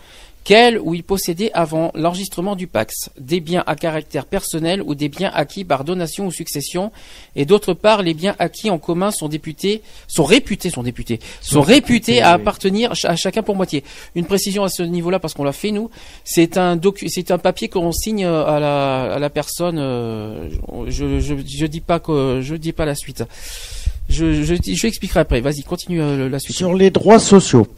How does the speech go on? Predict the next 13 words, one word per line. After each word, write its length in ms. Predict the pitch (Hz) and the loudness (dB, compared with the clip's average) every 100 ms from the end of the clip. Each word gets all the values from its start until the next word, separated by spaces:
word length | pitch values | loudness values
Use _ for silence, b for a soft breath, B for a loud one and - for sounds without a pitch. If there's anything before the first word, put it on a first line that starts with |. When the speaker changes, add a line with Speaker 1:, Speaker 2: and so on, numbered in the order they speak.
| - | -16
Speaker 2:
si 300 | - - 170 | -6 2 6
l'un 460 | 175 196 220 226 - - 131 | 8 10 10 8 4 0 4
des 120 | 151 | 6
partenaires 720 | - 190 - 190 175 165 139 | 6 4 10 10 12 8 8
n'est 200 | 127 127 | 4 4
pas 200 | - 196 | 6 6
couvert 540 | - 185 175 175 151 | 8 10 12 10 8
à 80 | 131 | 4
titre 400 | - 120 - 131 | 0 -8 4 6
personnel 720 | - 180 175 - 170 165 160 | 6 6 6 10 10 10 6
par 240 | - 120 131 | 6 2 6
l'assurance 580 | 175 - 180 175 165 | 6 8 8 8 4
maladie, 880 | 165 160 156 151 147 143 120 127 110 | 4 6 8 10 10 8 6 2 2